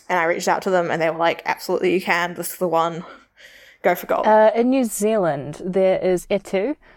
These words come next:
Speaker 2: which, from what I understand, is, like, a general union for working people, um, in general. And there is,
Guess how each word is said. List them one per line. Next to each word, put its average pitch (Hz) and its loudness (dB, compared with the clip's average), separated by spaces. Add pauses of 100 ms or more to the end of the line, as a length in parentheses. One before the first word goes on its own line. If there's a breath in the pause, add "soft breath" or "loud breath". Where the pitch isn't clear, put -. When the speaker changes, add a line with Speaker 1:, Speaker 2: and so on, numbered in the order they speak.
(240 soft breath)
Speaker 2:
which, - -4 (320)
from 220 0
what 214 4
I 262 2
understand, 202 -2
is, 165 -4
like, 160 -6
a 170 -4
general 165 -2
union 160 -2
for 160 -6
working 165 -6
people, - -8 (500)
um, 156 -6 (480)
in 185 2
general. 220 -2 (540 loud breath)
And 185 0 (180)
there 185 0
is, 170 -2